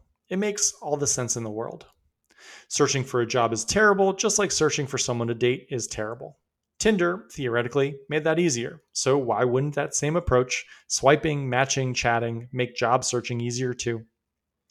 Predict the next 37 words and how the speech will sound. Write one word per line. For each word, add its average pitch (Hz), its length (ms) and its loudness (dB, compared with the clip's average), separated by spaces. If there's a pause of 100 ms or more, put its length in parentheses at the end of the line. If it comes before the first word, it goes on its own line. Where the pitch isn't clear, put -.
(380)
There 214 120 8
are 233 160 10
three 214 340 -2
popular 170 520 2
flavors 123 540 0
of 156 260 -4
Tinder 113 280 -6
for 117 140 -10
Jobs. 113 520 -8 (500)
First, - 720 0
the 170 60 0
one 156 200 4
where 143 100 6
job 131 300 4
seekers 131 380 -2
make 120 160 -4
a 120 40 -8
profile 196 560 4
and 151 120 -2
fill 170 200 2
out 151 280 2
basically 196 460 0
a 151 40 2
common 143 400 -2
job 120 300 2
application 113 640 -4
and 110 120 -4
then 113 120 -4
swipe 160 400 2
right 135 180 4
on 120 120 -4
companies 135 420 -2
they 123 80 0
want 117 160 -2
to 110 60 -6
work 110 200 -4
for. 156 320 -14